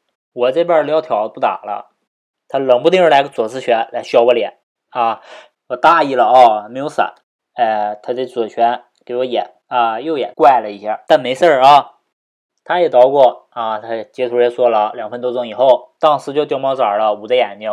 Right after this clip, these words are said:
我说等会儿，然后两分钟，钟以后，哎，两分多钟以后，哎，就好了。我说小逼崽子，你不讲武德，你上道儿。马老师，对不起，对不起，我不上道儿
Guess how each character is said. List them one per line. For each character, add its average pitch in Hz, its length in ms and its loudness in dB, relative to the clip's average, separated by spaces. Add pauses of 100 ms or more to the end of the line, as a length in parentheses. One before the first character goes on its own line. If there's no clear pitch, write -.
我 110 100 -8
说 120 100 0
等 120 160 -6
会 139 100 4
儿， 123 280 2
然 120 160 -4
后 139 100 0
两 120 260 -2
分 123 160 -6
钟， 120 280 -8 (160)
钟 139 200 -10
以 135 60 -14
后， 139 240 0
哎， 113 80 -2
两 113 180 -4
分 123 140 -8
多 131 140 -6
钟 131 120 -10
以 117 80 -12
后， 120 360 -4 (100)
哎， 117 240 -4
就 127 100 -6
好 110 220 -4
了。 110 220 -2 (460)
我 135 100 -6
说 175 100 -2
小 147 240 2
逼 190 160 -4
崽 131 240 0
子， 143 80 -2
你 151 100 -8
不 151 140 -8
讲 170 240 0
武 120 80 -12
德， 123 100 -4
你 143 80 -8
上 151 140 -6
道 175 80 0
儿。 190 320 -2
马 143 100 0
老 151 140 4
师， 131 140 -6
对 139 180 -4
不 127 60 -12
起， - 120 -18
对 120 160 -8
不 120 60 -16
起， 120 160 -16
我 110 100 -10
不 113 60 -14
上 131 180 -6
道 147 100 0
儿 147 200 0